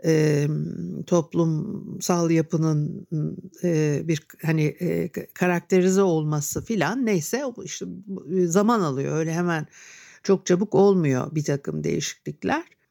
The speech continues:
Şimdi Pangaltı da on dokuzuncu yüzyılın ikinci yarısında yabancıların, e, Osmanlı İmparatorluğu'na, e, kitleler halinde gelmesiyle kuruldu diyor, e, Rinaldo Marmara. Çünkü gerçekten de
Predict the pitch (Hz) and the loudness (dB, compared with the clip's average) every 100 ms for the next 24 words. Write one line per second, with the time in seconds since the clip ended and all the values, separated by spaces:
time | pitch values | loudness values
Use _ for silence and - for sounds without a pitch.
0 | _ - 294 254 240 - 262 302 294 294 | _ -4 0 0 0 0 2 4 4 4
1 | 302 381 269 311 247 285 285 254 226 202 | 6 6 6 4 4 4 4 4 0 2
2 | 208 202 180 214 262 233 - 233 233 247 | 4 4 4 2 0 0 4 4 6 8
3 | 196 175 - 175 180 277 247 196 214 214 | 6 4 0 0 2 2 4 4 4 4
4 | 208 214 208 202 226 269 196 190 202 190 | 2 4 4 4 0 -4 -8 -4 -2 0
5 | - 233 208 156 185 185 180 170 160 165 | 2 4 4 2 2 2 2 0 0 0
6 | 160 160 151 190 262 - _ _ _ _ | 0 0 0 0 0 -4 _ _ _ _
7 | - 175 - 202 190 202 214 208 196 170 | -10 -6 -2 -2 2 2 4 4 2 0
8 | 165 175 233 214 185 190 202 196 277 208 | 0 0 2 4 2 2 0 0 2 2
9 | - 160 151 135 131 123 127 127 - - | 0 -2 -2 -2 -4 0 0 0 -6 -8
10 | 55 - - - - - - 156 151 151 | -8 -8 -8 -10 -12 -12 -2 0 2 0
11 | 143 135 143 139 185 151 151 135 127 - | 0 0 -2 -2 -2 0 0 0 -2 -4
12 | 262 359 _ _ - 226 190 151 - 214 | -4 -6 _ _ -12 -10 -8 0 4 4
13 | 226 247 269 262 _ _ - 160 190 196 | 4 4 4 0 _ _ 0 2 4 4
14 | 202 185 170 156 160 156 160 | 2 2 0 0 0 0 -2